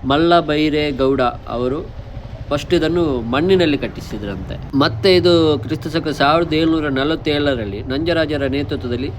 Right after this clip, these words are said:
ಮೈಸೂರು ಅರಸರ ಕೈಗೆ ಹೋಗಿ ಸೇರುತ್ತೆ ಈ ಕೋಟೆ. ನಂತರ ಸ್ವಲ್ಪ ಸಮಯ ಇದು ಮರಾಠರ ಆಳ್ವಿಕೆಯಲ್ಲಿ ಇರುತ್ತೆ. ನಂತರ ಇದು ಹೈದರಾಲಿ ಕೈಗೆ ಹೋಗಿ, ಮೊದಲಿದ್ದು ಮಣ್ಣಿನಲ್ಲಿದ್ದ ಈ ಕೋಟೆಯನ್ನು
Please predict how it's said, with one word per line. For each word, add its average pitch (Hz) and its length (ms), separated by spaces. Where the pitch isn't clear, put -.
ಮೈಸೂರು 165 460
ಅರಸರ 156 340
ಕೈಗೆ 127 240
ಹೋಗಿ 135 160
ಸೇರುತ್ತೆ 117 360
ಈ 95 60
ಕೋಟೆ. 98 240
ನಂತರ 196 320
ಸ್ವಲ್ಪ 196 260
ಸಮಯ 180 300
ಇದು 165 260
ಮರಾಠರ 147 460
ಆಳ್ವಿಕೆಯಲ್ಲಿ 139 680
ಇರುತ್ತೆ. 113 560
ನಂತರ 185 320
ಇದು 175 200
ಹೈದರಾಲಿ 170 440
ಕೈಗೆ 147 260
ಹೋಗಿ, 135 280
ಮೊದಲಿದ್ದು 151 500
ಮಣ್ಣಿನಲ್ಲಿದ್ದ 143 640
ಈ 127 100
ಕೋಟೆಯನ್ನು 127 800